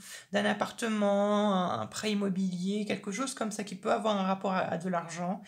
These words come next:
Ça peut être ça, ou ça peut être la valeur, votre valeur à vous. La, la, la valeur, euh, comment vous l'expliquer ?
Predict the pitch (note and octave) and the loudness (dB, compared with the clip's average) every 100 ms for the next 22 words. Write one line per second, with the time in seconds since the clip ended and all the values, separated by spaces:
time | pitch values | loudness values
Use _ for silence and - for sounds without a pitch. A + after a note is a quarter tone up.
0 | - - G3+ F#3+ - G#3 - - F#3+ G#3 | -16 -6 -4 -4 -2 -2 -2 0 2 2
1 | A3+ - - B2+ A#2+ G#3 G#3 A3+ A#3 G#3 | -2 -14 -12 -8 -2 0 2 0 0 0
2 | F#3 E3+ F3+ F#3 G#3 G#3 - _ _ _ | 0 0 0 2 0 -2 -14 _ _ _
3 | _ _ _ _ - _ F3+ A#3+ A#3+ A3 | _ _ _ _ -20 _ -2 0 0 0
4 | G3 G#3+ G#3 F3 E3+ D#3+ F3+ F#3+ - _ | 2 2 2 -2 -4 -6 -6 -6 -12 _
5 | _ _ _ _ _ _ _ - - - | _ _ _ _ _ _ _ -16 -14 -14
6 | - - F#3+ F#3+ - F3 F#3+ G3+ G3+ G#3+ | -14 0 4 6 4 4 2 4 2 2
7 | A#3+ G#3+ G3 F#3 F3+ F3 E3 C3+ - - | 2 2 4 4 4 2 -2 -10 -14 -18
8 | - - - G3 G3 F#3 F#3 - G3 - | -18 -18 -8 -2 -2 -2 -4 -6 -10 -4
9 | G3 F#3+ | -4 -4